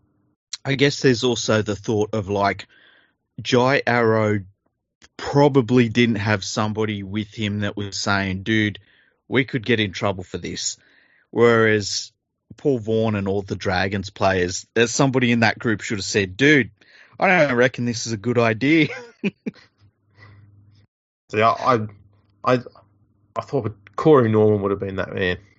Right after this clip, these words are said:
Speaker 1: The voice of reason, yeah.
Speaker 2: Exactly. I mean, I think,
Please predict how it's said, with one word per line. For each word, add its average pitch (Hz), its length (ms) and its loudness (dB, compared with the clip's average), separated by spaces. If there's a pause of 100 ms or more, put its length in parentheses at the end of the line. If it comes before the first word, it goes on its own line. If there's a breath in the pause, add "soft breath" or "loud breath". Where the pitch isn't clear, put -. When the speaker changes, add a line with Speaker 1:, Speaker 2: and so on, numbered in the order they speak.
(200)
Speaker 1:
The 127 100 -6
voice 123 340 -4
of 107 140 -4
reason, 113 400 0
yeah. 101 260 -2 (240)
Speaker 2:
Exactly. 113 600 0 (120)
I 110 60 -4
mean, 98 360 -4 (2000 soft breath)
I - 340 -2
think, 208 180 0